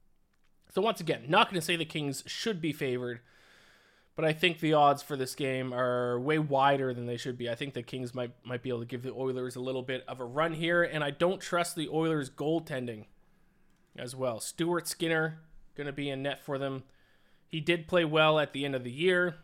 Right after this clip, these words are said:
uh, but he was hot and cold throughout the season. Certainly not a goaltender that gives me a ton of confidence to get the job done. Meanwhile, um, Korpisalo, Joonas Korpisalo, has been red hot since being, uh, acquired by the Kings. They traded for him there close to the deadline. Nine twenty-one save percentage, I think it is,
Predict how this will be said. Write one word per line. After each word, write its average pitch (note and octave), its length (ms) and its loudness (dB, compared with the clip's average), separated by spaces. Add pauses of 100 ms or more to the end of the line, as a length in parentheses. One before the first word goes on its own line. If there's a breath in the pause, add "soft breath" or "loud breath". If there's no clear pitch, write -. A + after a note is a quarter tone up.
(140)
uh, B2 220 -6
but C3 140 -6
he C3 40 -4
was B2+ 120 -6
hot E3 240 0
and C3 100 -12
cold C#3+ 300 -4
throughout C3+ 240 -6
the A#2+ 60 -10
season. E3+ 360 -6
Certainly G3+ 320 -2
not F3 160 4
a - 60 0
goaltender D3+ 640 -2 (480 soft breath)
that D3 120 -8
gives C#3+ 300 -4
me C#3+ 420 -4
a C3+ 140 -8
ton C#3 240 -8
of B2+ 140 -8
confidence B2 720 -6 (420)
to - 80 -20
get B2+ 220 -8
the B2 80 -8
job A#2+ 280 -6
done. A#2+ 280 -4
Meanwhile, C3+ 640 2
um, A#2+ 920 -6
Korpisalo, E3+ 680 0
Joonas E3 320 0
Korpisalo, D#3 760 0 (560)
has C#3+ 120 -6
been C3+ 220 -6
red E3 160 6
hot D#3 300 4
since C3+ 140 -8
being, C3+ 360 -6
uh, B2+ 320 0
acquired C#3 420 0
by C#3 60 -4
the C3 100 -6
Kings. C#3 300 -6
They B2+ 100 -6
traded C3 320 -6
for C#3 140 -6
him B2 80 -6
there B2 140 -2
close C3 240 -6
to C3+ 80 -14
the B2+ 80 -10
deadline. C3 500 -2
Nine E3 320 2
twenty-one D#3+ 500 -2
save D#3 280 -4
percentage, D#3 360 -6
I C#3+ 120 -4
think D3+ 180 -8
it C#3+ 60 -6
is, C#3+ 260 -6